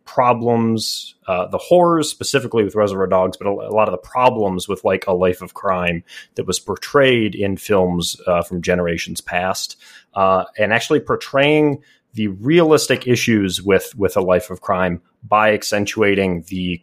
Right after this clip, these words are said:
comedic or cartoonish or violent elements. Uh, you know, Reservoir Dogs is, you know, a serious movie at times, but also very, uh, uh, showy, right? I mean, there's, there's long, the long tracking shots, there's Stuck in the Middle with You playing, right?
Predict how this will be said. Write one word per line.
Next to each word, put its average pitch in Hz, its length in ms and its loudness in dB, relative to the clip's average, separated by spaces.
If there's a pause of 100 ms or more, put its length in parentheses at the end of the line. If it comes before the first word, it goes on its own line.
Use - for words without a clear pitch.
comedic 95 540 -2 (120)
or 87 380 -4 (260)
cartoonish 95 720 -2
or 87 480 -2
violent 90 580 0
elements. 107 560 -2 (360)
Uh, 95 340 4
you 107 80 -4
know, 92 60 -4
Reservoir 120 480 2
Dogs 98 420 2
is, 98 600 -2
you 104 300 -4
know, 85 260 -2 (360)
a 104 60 -2
serious 190 400 4
movie 117 240 2
at 95 80 -4
times, 104 360 0
but 117 140 0
also 113 580 2
very, 104 640 0
uh, 95 60 -4
uh, 85 380 -4
showy, 92 580 0
right? 92 320 0
I 92 40 -2
mean, 90 140 -2
there's, 87 180 -6
there's 90 200 -10
long, 90 180 -4
the 90 60 -10
long 127 260 2
tracking 123 380 2
shots, 110 400 0
there's 98 260 -8
Stuck - 320 -2
in 95 80 -10
the 90 60 -6
Middle 92 200 0
with 87 160 -8
You 104 140 -2
playing, 98 580 -2
right? 98 300 0